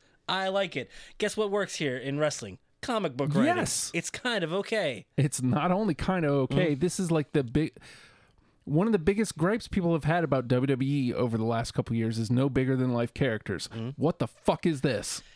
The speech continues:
Speaker 1: <laughs> This is just a good question. What is this?
Speaker 2: It's bigger than everything.
Speaker 1: Yeah.
Speaker 2: And it's the biggest character we've had in God knows how long. And I'm not talking about, you know, just,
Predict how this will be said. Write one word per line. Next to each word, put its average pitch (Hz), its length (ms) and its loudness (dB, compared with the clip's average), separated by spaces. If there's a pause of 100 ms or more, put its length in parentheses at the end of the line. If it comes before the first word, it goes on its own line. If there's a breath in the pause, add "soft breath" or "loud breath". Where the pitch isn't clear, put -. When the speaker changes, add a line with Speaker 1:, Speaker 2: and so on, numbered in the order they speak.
(320 loud breath)
Speaker 1:
<laughs> - 260 -10
This 127 460 -6
is 92 40 -10
just 101 200 -10
a 104 40 -10
good 101 160 -10
question. 101 400 -6
What 127 160 -4
is 139 220 -4
this? - 460 -8 (160)
Speaker 2:
It's 123 220 0
bigger 131 480 2
than 131 400 2 (100)
everything. 117 600 0
Speaker 1:
Yeah. 95 340 -6 (320)
Speaker 2:
And 123 160 4
it's - 300 -2 (100)
the 139 100 2
biggest 135 580 0
character 120 560 0
we've 120 220 -2
had 110 540 0 (200)
in 113 260 0
God 131 260 2
knows 120 220 0
how 120 120 0
long. 120 360 -2 (300 loud breath)
And 120 80 0
I'm 113 80 0
not 127 160 0
talking 131 340 0
about, 117 320 0
you 123 120 0
know, 101 340 -2
just, - 380 -4